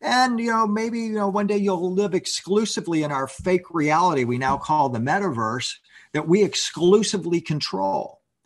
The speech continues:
And you will be owned by us and you will serve us permanently in the metaverse, but that's okay because, you know, this biological reality really sucks anyway, and you, you won't want to go back to it. That, that, that's what they're confronted with right now. So those are the,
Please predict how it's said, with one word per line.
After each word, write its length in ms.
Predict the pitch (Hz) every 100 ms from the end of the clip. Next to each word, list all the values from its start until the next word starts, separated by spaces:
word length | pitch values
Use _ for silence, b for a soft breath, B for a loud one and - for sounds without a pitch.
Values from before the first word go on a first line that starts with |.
| b b b b
And 260 | 143 143 143
you 120 | 208
will 120 | 196
be 160 | 185 175
owned 340 | 233 294 226
by 300 | 147 113 117
us 400 | 107 135 190 -
and 180 | 143 147
you 120 | 233
will 100 | 208
serve 720 | - - - 196 240 240 160
us 300 | 139 160 - 101 -
permanently 640 | 190 220 190 135 139 139
in 100 | 131
the 60 | 123
metaverse, 600 | 120 117 117 120 160 -
but 120 | 160
that's 240 | 208 214 -
okay 440 | 190 165 180 220
because, 480 | 175 160 165 156 - B B B
you 80 | 185
know, 120 | 185
this 160 | 160 131
biological 680 | 170 160 156 165 185 - 139
reality 520 | 135 131 131 135 131
really 260 | 135 131 127
sucks 500 | - 147 139 - 180
anyway, 380 | 202 170 143
and 100 | 147
you, 80 | 147
you 160 | 160 185
won't 320 | 214 220 196
want 140 | 180
to 40 | 170
go 140 | 175
back 300 | 160 185 196
to 180 | - 104
it. 80 | - _ _ _ -
That, 200 | 151 -
that, 220 | 170 -
that's 460 | 185 208 - - -
what 140 | 180 180
they're 100 | 165
confronted 580 | 160 147 180 175 143
with 220 | 113 110 -
right 180 | 127
now. 240 | 131 175 120
So 160 | -
those 240 | 135 208 262
are 60 |
the, 240 | 254 202